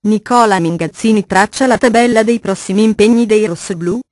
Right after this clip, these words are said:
mette sul tavolo la forza della squadra e appoggia Capitan Di Vaio nel recente giudizio su Papadopoulo. In primo piano anche la situazione della difesa,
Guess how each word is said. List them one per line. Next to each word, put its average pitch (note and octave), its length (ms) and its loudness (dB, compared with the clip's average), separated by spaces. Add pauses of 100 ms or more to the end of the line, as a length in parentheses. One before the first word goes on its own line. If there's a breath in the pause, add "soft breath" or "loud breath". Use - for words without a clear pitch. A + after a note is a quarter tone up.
mette A#3+ 320 0
sul G3 240 -8
tavolo A3 340 2
la F3 140 -4
forza G3+ 420 -2
della D#3 180 -4
squadra F#3 720 -4
e - 80 -6
appoggia A3+ 500 0
Capitan B3 520 0
Di A3 100 -2
Vaio G3+ 300 0
nel E3 260 -4
recente G#3+ 540 -4
giudizio A3+ 480 0
su - 160 -12
Papadopoulo. E3+ 880 -4 (580)
In A3 160 2
primo C4+ 320 4
piano A#3 400 2
anche A#3 440 0
la A3+ 100 -2
situazione A3+ 640 -2
della F#3 220 0
difesa, F3+ 540 -2